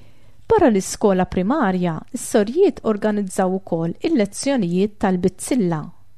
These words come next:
tal-ħjata, tar-rakmu u anke tas-suf għal numru ta' tfajliet li bdew jattendu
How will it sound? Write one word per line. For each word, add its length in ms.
tal-ħjata, 720
tar-rakmu 640
u 140
anke 260
tas-suf 640
għal 240
numru 340
ta' 160
tfajliet 640
li 160
bdew 320
jattendu 560